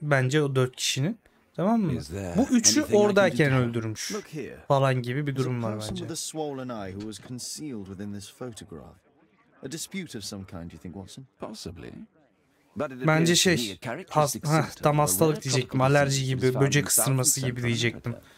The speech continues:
Speaker 3: South America, brilliant, Watson.
Speaker 2: Happy to help.
Speaker 3: <coughs> Is it deadly?
Speaker 2: Well,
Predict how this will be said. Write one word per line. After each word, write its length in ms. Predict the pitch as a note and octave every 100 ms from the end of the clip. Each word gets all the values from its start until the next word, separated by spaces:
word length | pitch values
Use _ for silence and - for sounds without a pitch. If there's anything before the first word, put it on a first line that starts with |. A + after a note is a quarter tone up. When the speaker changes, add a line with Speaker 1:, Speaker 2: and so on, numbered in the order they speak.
| -
Speaker 3:
South 520 | - - - E3 D#3
America, 580 | F#3 F3 F#3+ F3+ - D#3 G#2+
brilliant, 400 | F#3+ C4+ A#3 D#3+
Watson. 360 | C3 B2 - G#2 - - G2
Speaker 2:
Happy 220 | G#2+ C3+
to 80 | F3
help. 240 | F3+ C4 - - - - -
Speaker 3:
<coughs> 500 | - - _ _ -
Is 120 | A2
it 100 | F3+
deadly? 280 | D#3+ - - - _ _ _ _ _ _ - -
Speaker 2:
Well, 340 | A2 F3 C2+